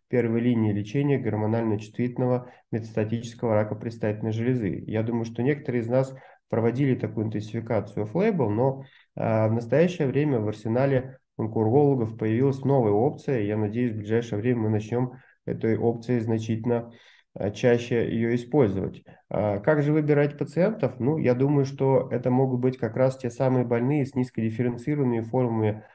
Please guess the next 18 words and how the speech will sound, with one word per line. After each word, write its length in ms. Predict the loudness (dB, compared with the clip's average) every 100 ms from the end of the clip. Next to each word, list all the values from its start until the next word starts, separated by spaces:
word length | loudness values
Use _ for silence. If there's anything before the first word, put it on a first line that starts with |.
| -18 2
опухоли, 560 | 2 4 0 0 0 -2
пациенты 500 | -4 0 0 0 -4
симптомные, 800 | -2 -4 2 4 4 2 2 0
пациенты 640 | -4 0 0 2 0 -4
с 440 | -2 0 0 -2 -12 _ _ _ _ _ -2
большой 480 | 2 2 4 4 4
опухолевой 400 | 2 -2 0 2
массой 560 | 2 0 0 -6 -6 -12 -20 _
и 560 | -2 2 4 4 2 0
те 100 | 0
пациенты, 500 | 0 0 0 0 0
где 160 | -2 0
есть 180 | 0 0
риски, 380 | 0 -2 -2 2
э, 520 | 2 2 -2 -2 -2
осложнения 640 | -4 -4 -2 0 2 2
опухолевого 540 | 2 0 -6 -6 -4 -2
процесса. 640 | -4 -6 -8 -8 -10